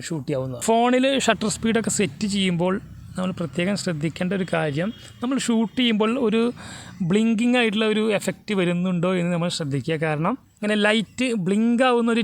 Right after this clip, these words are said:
രീതിയിലാണെങ്കിൽ നമ്മൾ ഷട്ടർ സ്പീഡ് ഒന്ന് ചേഞ്ച് ചെയ്ത് കൊടുക്കുക. ഈ ഒരു ചെടിയുടെ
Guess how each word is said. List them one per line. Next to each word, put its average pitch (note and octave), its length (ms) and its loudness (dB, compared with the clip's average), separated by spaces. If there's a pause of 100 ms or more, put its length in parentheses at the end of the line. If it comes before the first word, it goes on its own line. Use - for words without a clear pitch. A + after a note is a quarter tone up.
രീതിയിലാണെങ്കിൽ F#3 800 2
നമ്മൾ E3+ 180 0 (180)
ഷട്ടർ E3 300 -4
സ്പീഡ് F3+ 280 -4
ഒന്ന് F3+ 120 -2 (120)
ചേഞ്ച് D#3+ 340 -2
ചെയ്ത് E3+ 220 0
കൊടുക്കുക. D3+ 360 0 (340)
ഈ G#3+ 100 0
ഒരു F#3+ 140 -2
ചെടിയുടെ F3 360 2